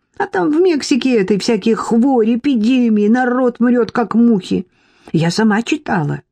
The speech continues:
и отец Джон рассказывал. Вот хочешь, позову его? Пусть он поговорит с тобой, а? Он Божий человек и несет Слово Божие. Хочешь? В больницу бы надо».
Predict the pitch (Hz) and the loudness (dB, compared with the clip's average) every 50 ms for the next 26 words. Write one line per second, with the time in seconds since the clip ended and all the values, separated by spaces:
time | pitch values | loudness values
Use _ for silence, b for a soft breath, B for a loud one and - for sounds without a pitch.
0 | _ _ _ _ - 185 190 190 370 220 247 233 - - - 202 190 175 190 220 | _ _ _ _ 0 0 0 2 0 -2 -2 -2 -4 -6 -4 -2 0 0 2 2
1 | 220 180 185 196 214 220 220 220 - - 214 202 196 185 190 175 185 185 185 - | 2 2 2 0 0 0 -2 -4 -6 -4 -4 -4 -2 -2 -2 -2 -2 -4 -4 -8
2 | _ _ _ _ - - - - 453 - - - - - 165 151 135 147 131 123 | _ _ _ _ -8 -4 -2 -2 -2 -2 -2 -6 -6 -4 -4 -2 -2 -4 -4 -4
3 | 123 123 127 110 101 113 120 107 - _ _ _ _ _ _ _ _ _ _ _ | -4 -4 -4 -4 -6 -8 -10 -10 -12 _ _ _ _ _ _ _ _ _ _ _
4 | _ _ _ _ _ _ _ _ _ _ _ _ _ - 160 180 175 180 - 196 | _ _ _ _ _ _ _ _ _ _ _ _ _ 0 0 0 2 2 0 0
5 | 196 190 190 190 180 170 170 175 170 170 170 147 - - - - 160 147 123 127 | 2 2 2 2 0 2 2 2 2 0 0 -2 -4 -6 -6 -4 -4 -4 -2 -2
6 | 139 143 151 170 175 170 170 180 _ _ _ _ _ _ _ _ _ - 175 185 | -2 -2 0 0 -2 -2 -4 -6 _ _ _ _ _ _ _ _ _ -2 0 2
7 | 190 185 156 165 170 185 208 208 233 226 - - 220 220 226 226 233 233 226 220 | 2 2 2 2 2 2 2 2 0 -2 -2 -2 -2 0 0 0 0 0 2 2
8 | 220 226 214 - 226 233 233 - - 220 208 220 233 254 262 233 208 233 240 202 | 2 2 2 0 -2 -2 -2 -2 -2 0 0 2 0 0 0 0 0 2 2 2
9 | 170 156 156 151 139 127 - - 165 190 180 - 320 214 - - - _ _ _ | 0 0 0 -2 -2 -4 -2 -2 -2 -2 0 -2 -2 -4 -4 -8 -14 _ _ _
10 | _ _ _ _ _ _ _ _ _ - 127 143 147 208 196 190 190 185 190 190 | _ _ _ _ _ _ _ _ _ -6 -2 0 0 2 2 2 4 4 4 2
11 | 208 214 - - - - 220 196 190 220 214 202 202 185 170 151 135 143 143 | 2 0 -2 -6 -6 -4 -2 0 0 0 2 2 0 0 -2 -2 -4 -6 -8